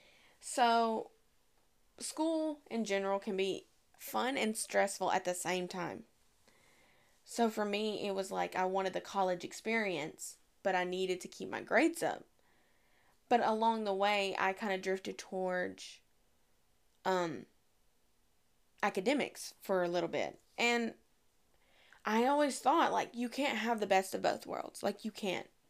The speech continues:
Hannah Montana lied to us. You can't have the best of both worlds. But then,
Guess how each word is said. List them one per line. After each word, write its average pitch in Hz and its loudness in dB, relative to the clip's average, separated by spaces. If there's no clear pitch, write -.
Hannah 220 2
Montana 214 0
lied 165 2
to - 0
us. - -8
You 220 0
can't 220 -2
have 190 2
the 185 -2
best 175 0
of - -10
both - 0
worlds. - -10
But 254 2
then, 269 0